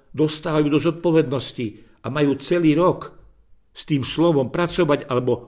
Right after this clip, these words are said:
ho odovzdávať, tak to sú tí, ktorí, povedzme, je to tu tak uvedené, sú ako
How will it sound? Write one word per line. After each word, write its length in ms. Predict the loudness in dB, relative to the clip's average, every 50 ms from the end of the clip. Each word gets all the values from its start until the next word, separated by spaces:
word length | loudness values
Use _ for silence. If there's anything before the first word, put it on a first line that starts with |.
| -6
ho 160 | -4 -2 0 2
odovzdávať, 720 | 2 2 2 2 0 -2 -2 -2 -2 -2 -2 -4 -6 -10 -16 -20 -20 -20 -20 _
tak 160 | _ -12 -8 -4
to 80 | -4
sú 240 | -4 -2 -4 -4 -2
tí, 160 | -2 -2 -2
ktorí, 560 | -2 -2 -2 0 0 0 -4 -6 -8 -14 -20 -20 -20 _ _ _ _ _ -20 _ _ _ _ _
povedzme, 720 | -8 -4 -4 -2 -4 -4 -4 -6 -6 -6 -8 -12 -20 _ -20 -20 -20 _
je 160 | -10 -10 -8
to 80 | -8 -12
tu 160 | -12 -12 -12
tak 240 | -12 -12 -8 -6 -4
uvedené, 800 | -2 -2 -2 -2 -2 -4 -4 -4 -4 -6 -6 -8 -10 -14 _ _ _ -20 -20 _ _ _ _ _ -20 -20 _ _ _ _
sú 320 | _ -18 -12 -10 -10 -10
ako 640 | -8 -10 -12 -12 -10 -6 -4 -4 -4 -4 -6 -12 -18